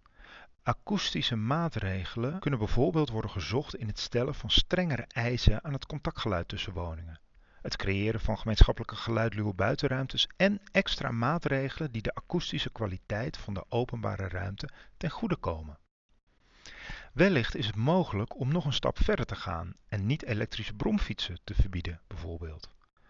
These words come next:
Door de maatregelen nadrukkelijk af te stemmen op de wensen van de doelgroepen, kan het ook op hoogbelaste locaties fijn wonen en verblijven zijn. Tot slot is het vanuit de stad- en milieubenadering mogelijk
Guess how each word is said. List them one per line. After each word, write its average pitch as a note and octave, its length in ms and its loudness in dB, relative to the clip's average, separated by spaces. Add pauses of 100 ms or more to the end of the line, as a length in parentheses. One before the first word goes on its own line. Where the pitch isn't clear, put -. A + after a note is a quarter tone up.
(400)
Door A2 120 4
de F#2+ 60 0
maatregelen A#2 680 2
nadrukkelijk A2 680 -2
af D#3 180 2
te - 100 -4
stemmen A#2+ 400 0
op - 120 -10
de E2+ 120 -6
wensen A#2 400 -2
van - 140 -6
de F2 140 -8
doelgroepen, A#2 560 -6 (100)
kan F3+ 160 2
het - 280 -4
ook D#3+ 340 2
op - 100 -12
hoogbelaste A2 680 -2
locaties G2 580 -6
fijn C#3 360 8
wonen A#2 420 0
en D3 120 -4
verblijven F#2+ 460 -4
zijn. E2 280 -8 (1120)
Tot - 180 -2
slot - 300 4
is F3+ 140 0
het - 120 -2
vanuit C#3 260 2
de A2+ 60 0
stad- - 260 6
en D3+ 60 2
milieubenadering C#3 720 4
mogelijk F3 680 0